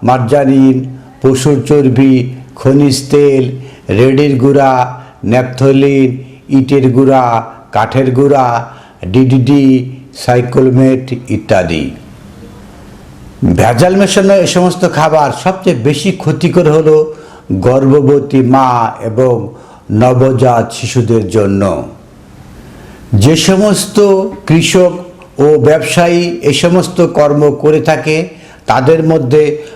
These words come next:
সচেতনতা বৃদ্ধি করা খুবই জরুরি।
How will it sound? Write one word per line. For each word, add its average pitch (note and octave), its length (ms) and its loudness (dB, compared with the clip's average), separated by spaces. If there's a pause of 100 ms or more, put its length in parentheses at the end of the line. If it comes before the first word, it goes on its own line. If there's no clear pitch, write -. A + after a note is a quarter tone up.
(120)
সচেতনতা C3+ 1040 0
বৃদ্ধি B2 440 0
করা B2 520 0
খুবই F#3 380 0
জরুরি। E2+ 600 -2